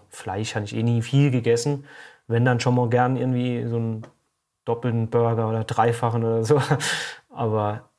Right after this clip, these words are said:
ja, wie gesagt, das war dann auch jetzt nicht so krass oft. Das war dann ab und zu, hab ich das dann genossen oder so. Und, aber auf die, das war vielleicht zwei, dreimal in zwei Monaten und da kann man auch schon drauf verzichten. Also, ja.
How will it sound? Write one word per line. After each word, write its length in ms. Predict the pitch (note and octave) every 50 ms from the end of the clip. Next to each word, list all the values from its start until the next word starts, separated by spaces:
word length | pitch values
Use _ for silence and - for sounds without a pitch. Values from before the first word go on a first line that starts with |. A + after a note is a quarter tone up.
| _ _ -
ja, 160 | G2+ G2+ G#2+ G#2
wie 100 | A2+ G#2+
gesagt, 320 | G#2+ G2+ A#2 A#2 A#2 -
das 100 | G#2+ -
war 120 | G#2 G#2+
dann 140 | G#2+ G#2 G#2
auch 180 | G#2 A2+ G#2+ G#2
jetzt 180 | A2+ A2 -
nicht 160 | A#2 A2+ A2+ -
so 140 | - B2 A#2
krass 320 | - - - A#2 A#2 -
oft. 480 | C3+ C3+ C3+ C3+ - - - - - -
Das 180 | G#2+ - -
war 120 | A#2 A2 A2
dann 100 | G#2+ G#2+
ab 100 | A2 A2
und 80 | A2 -
zu, 120 | - B2 A#2+
hab 80 | A#2
ich 120 | A2+ - -
das 140 | A2+ - -
dann 100 | A2+ A2
genossen 380 | A2+ A2 A#2 A#2+ A#2 - C3+ B2+
oder 200 | B2+ B2+ B2+ A#2+
so. 100 | B2 C3
Und, 320 | C3 - A#2 A2+ A2+ A#2 - - - _ _ _ _ _ _
aber 180 | - G#2 G#2 G#2
auf 140 | G2+ - -
die, 300 | - A2 G#2 G#2+ - -
das 200 | - - - -
war 100 | G2+ G2+
vielleicht 400 | G#2+ G#2+ G2+ G2 - - _ _ _ _ _ _ _ _
zwei, 560 | - - - - G#2 A2 F#2+ F#2 G2+ G#2 G#2
dreimal 600 | - - - G2+ G2+ G#2 G#2 G#2 G#2+ G#2+ G#2 G2+
in 260 | - F#2+ G2 F#2+ F#2+ -
zwei 240 | - - G#2 F#2+
Monaten 420 | G2 G#2+ A2+ B2 B2 A#2+ A#2+ A2+ A2
und 160 | G#2 G2+ G2
da 80 | G#2 G2
kann 180 | - - G#2+ G#2+
man 100 | G#2 G2
auch 100 | - -
schon 180 | - G#2+ G#2
drauf 160 | - A2 G2+
verzichten. 520 | - - - - - - A#2 - - - G2
Also, 320 | F#2+ F#2+ - G2+ F#2+ - _ _ _ _ _ _ _ _ _ _ _ _ _ _
ja. 160 | A2+ G#2